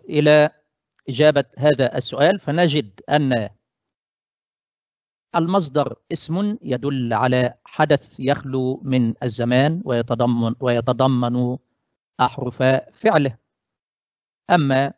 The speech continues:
اسم الفاعل اسم مشتق يدل على من قام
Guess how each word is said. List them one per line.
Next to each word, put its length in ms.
اسم 220
الفاعل 460
اسم 300
مشتق 600
يدل 480
على 480
من 300
قام 500